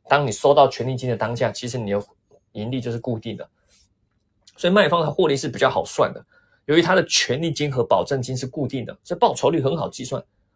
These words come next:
那例如你花了保证金，你花一万块保证金，然后你收到权利金一千块，然后一个月，在一个月就要到期了。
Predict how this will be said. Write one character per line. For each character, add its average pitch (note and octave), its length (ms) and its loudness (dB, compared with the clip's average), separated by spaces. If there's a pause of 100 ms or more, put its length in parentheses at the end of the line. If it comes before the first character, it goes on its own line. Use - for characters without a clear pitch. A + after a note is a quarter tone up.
那 D#3+ 140 0
例 F#3+ 100 0
如 E3 120 0
你 C#3 120 0
花 D#3+ 200 0
了 E3+ 80 6
保 A#2 140 6
证 D3+ 160 2
金， C#3+ 260 -6 (140)
你 B2+ 140 -6
花 D#3+ 160 4
一 C#3+ 100 -2
万 D3+ 180 6
块 C#3+ 140 4
保 G#2+ 100 0
证 A2+ 160 -2
金， A2+ 220 -8 (580)
然 A#2 140 -4
后 D3 160 4
你 A2+ 80 -4
收 C#3 220 4
到 D3+ 80 6
权 A#2+ 180 -4
利 B2+ 80 -2
金 B2 300 -6
一 C#3 80 -8
千 A#2 180 -4
块， A2+ 180 -4 (440)
然 B2 120 0
后 D3 200 6
一 C3 80 -6
个 C#3 120 8
月， D3+ 160 2 (440)
在 D3 120 6
一 C#3 60 2
个 B2+ 80 0
月 C#3 140 2
就 - 100 2
要 - 60 4
到 A#2 160 6
期 - 180 -10
了。 - 160 -18